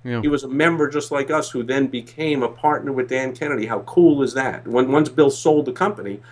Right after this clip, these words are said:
Speaker 2: corporate, outside corporate entity bought it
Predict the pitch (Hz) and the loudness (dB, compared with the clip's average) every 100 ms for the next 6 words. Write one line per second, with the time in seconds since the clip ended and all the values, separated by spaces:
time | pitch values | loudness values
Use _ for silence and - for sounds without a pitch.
0 | - _ - - 196 190 165 120 - _ | -20 _ -10 4 6 6 4 4 0 _
1 | _ - 151 170 - 139 - 180 170 139 | _ -4 -2 0 0 -2 0 -2 2 2
2 | 170 170 127 98 135 175 110 | 2 0 -8 0 2 2 0